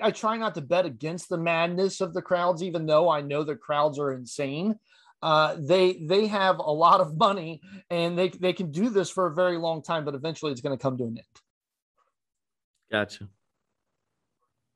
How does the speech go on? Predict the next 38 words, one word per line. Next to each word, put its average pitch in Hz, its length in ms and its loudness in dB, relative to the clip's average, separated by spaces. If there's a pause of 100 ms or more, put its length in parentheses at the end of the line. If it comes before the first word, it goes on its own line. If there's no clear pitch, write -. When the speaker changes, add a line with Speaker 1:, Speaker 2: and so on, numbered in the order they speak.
(340)
Speaker 1:
You - 120 -20
couldn't 127 180 -8
hear 127 120 -4
me 117 120 -4
play 123 220 2
with 117 100 -2
a - 60 -12
plastic - 500 -2
wrap-, 113 320 -6
wrapper 123 320 2
in 117 60 -4
the 113 40 -8
background. 113 440 -4
My 123 160 2
anxiety 120 500 0
just 117 240 -10
went 117 160 -8
up, - 200 -8
so 127 200 -2
<laughs> - 140 2
I 190 40 8
was 185 200 6
fiddling 156 580 2
with - 220 -2
the - 260 2
Speaker 2:
<laughs> - 60 -18
Speaker 1:
plastic - 520 0
Speaker 2:
It's, 202 160 6
it's 240 300 4
'cause 262 240 4
we're 247 120 4
having 240 280 6
a 190 60 4
good 185 180 2
discussion 175 500 2
here, 131 180 -2
man. 117 360 -2
Um, 135 540 0